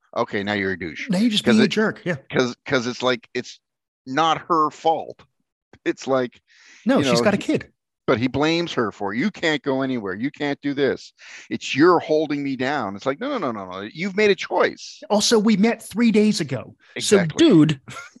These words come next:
Speaker 1: Exactly.
Speaker 2: maybe
Speaker 1: I mean,
Speaker 2: slow it down.
Speaker 1: I mean, you've made the choice, and, and fair enough. Like I say, I have no problem with making the choice,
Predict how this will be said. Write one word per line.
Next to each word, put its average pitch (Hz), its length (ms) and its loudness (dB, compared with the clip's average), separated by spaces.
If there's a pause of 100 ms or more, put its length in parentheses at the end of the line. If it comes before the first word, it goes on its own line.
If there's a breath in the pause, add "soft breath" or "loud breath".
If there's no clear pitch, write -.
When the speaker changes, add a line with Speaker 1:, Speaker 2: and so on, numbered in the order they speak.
(100)
Speaker 1:
Exactly. 180 360 2
Speaker 2:
maybe 254 180 4
Speaker 1:
I - 40 4
mean, - 80 4
Speaker 2:
slow 233 220 6
it 269 120 -2
down. 214 420 2 (260)
Speaker 1:
I 156 80 4
mean, 165 160 2
you've 196 200 0
made 226 200 2
the 202 80 -8
choice, 147 460 0
and, 160 260 -4
and 165 120 -2
fair 294 220 2
enough. 233 440 -2
Like 139 160 -4
I - 40 -4
say, 208 200 2
I 113 160 2
have 139 140 -2
no 202 120 0
problem 180 280 -4
with 131 160 -10
making 135 300 -6
the 95 40 -14
choice, 208 460 -2